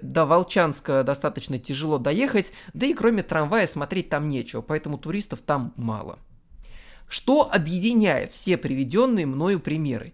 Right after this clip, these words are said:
А то, что в них транспортные сети привлекают туристов тем, что они расположены в нестандартных локациях. А кого может удивить троллейбус в полумиллионном городе? Да никого.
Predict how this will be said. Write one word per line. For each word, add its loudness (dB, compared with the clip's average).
А -4
то, 2
что -4
в -4
них 0
транспортные -4
сети -4
привлекают -6
туристов -4
тем, 4
что -2
они 2
расположены 2
в -4
нестандартных 0
локациях. 2
А 2
кого 6
может 0
удивить -2
троллейбус 0
в -12
полумиллионном 2
городе? 4
Да -4
никого. 2